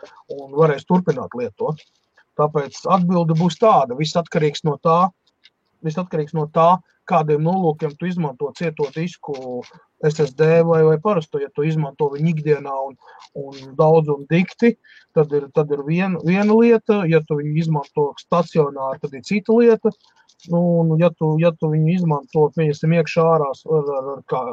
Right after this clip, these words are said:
pārnēsāmo, tad ir vēl c-, vēl, vēl trešā lieta, ja, kas ir, ā, tas riska faktors. Līdz ar to pateikt, kas tieši ir drošāks, diezgan sarežģīti. Tāda ir mana atbilde.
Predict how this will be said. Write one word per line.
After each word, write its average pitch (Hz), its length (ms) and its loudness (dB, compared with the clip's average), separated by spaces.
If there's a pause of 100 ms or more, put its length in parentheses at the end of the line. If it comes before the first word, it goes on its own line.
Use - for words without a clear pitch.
pārnēsāmo, 214 800 2 (220)
tad 175 120 2
ir 185 80 6
vēl 180 220 4
c-, - 140 -20
vēl, 175 280 4
vēl 180 160 4
trešā 160 440 0
lieta, 104 280 -12
ja, 147 160 -2
kas 156 240 -8
ir, 123 80 -12 (380)
ā, 139 160 -12 (720)
tas - 180 -18
riska 156 240 2
faktors. 147 520 -2
Līdz 156 260 2
ar 156 100 -12
to 190 220 4 (1400)
pateikt, 156 360 0
kas 156 160 0
tieši 151 320 -2
ir 135 60 -10
drošāks, 175 560 -6 (180)
diezgan 135 320 -12
sarežģīti. 110 400 -10 (580)
Tāda 120 220 0
ir 110 80 -6
mana 110 160 -6
atbilde. 101 320 -14